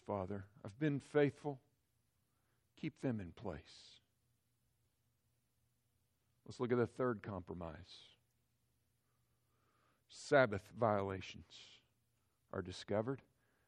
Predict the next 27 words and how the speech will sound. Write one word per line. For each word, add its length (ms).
and 140
Nehemiah 400
sees 320
that 140
the 80
people 380
are 80
robbing 600
time 640
from 300
God. 420
Verse 180
fifteen, 480
"In 100
those 240
days 420
I 180
saw 500
in 340
Judah 420
people 440
treading 600
wine 320
presses 460
on 160
the 80
Sabbath, 500